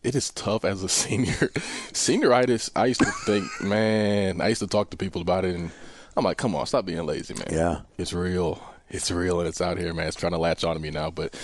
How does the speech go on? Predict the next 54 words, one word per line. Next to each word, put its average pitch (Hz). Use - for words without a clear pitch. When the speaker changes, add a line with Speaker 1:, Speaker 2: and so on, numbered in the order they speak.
Speaker 1:
I'm 87
fighting, 101
I'm 92
fighting 107
it 98
off 90
right 82
now, 80
man, 80
and 76
I'm 92
tr-, -
trying, -
trying -
to 139
get 131
to -
graduation. 101
We're 95
almost 104
there. 98
Speaker 2:
May, 127
right? 107
Speaker 1:
May. 90
We're 85
Speaker 2:
God, 90
Speaker 1:
almost 95
Speaker 2:
that's 98
Speaker 1:
there. 92
Speaker 2:
awesome. -
Speaker 1:
Yeah, 95
but 90
Mays 113
is 87
fun, 95
man. 87
We 95
have 98
a 87
great 87
program 90
over 87
there. 85
Speaker 2:
Yeah. 90
Speaker 1:
The -
gu-, -
teachers 87
are 90
amazing, 87
Speaker 2:
Yeah. 90
Speaker 1:
professors 85
are 85
amazing, 85
and -